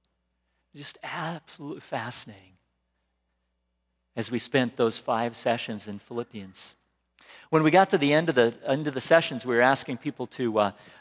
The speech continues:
this, I don't know if you can see the little girl here. She's, she's kinda hidden. I wish I'd, that, do you see the guy with the hat on?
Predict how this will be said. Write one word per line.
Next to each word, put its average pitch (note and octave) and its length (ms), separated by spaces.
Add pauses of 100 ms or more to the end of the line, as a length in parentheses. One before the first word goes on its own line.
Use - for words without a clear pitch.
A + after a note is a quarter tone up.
this, D3 360
I - 220
don't D#3 140
know D3+ 60
if D3 100
you C#3 60
can B2+ 80
see - 160
the B2+ 100
little B2 200
girl A#2 260
here. G#2+ 180
She's, - 360
she's - 200
kinda C#3 200
hidden. A#2 280
I G#2 60
wish A#2 200
I'd, A#2 120 (540)
that, C#3+ 260
do C#3 60
you C#3 40
see F3+ 140
the E3 80
guy D#3+ 140
with D3+ 140
the C#3 80
hat C3 260
on? C#3 300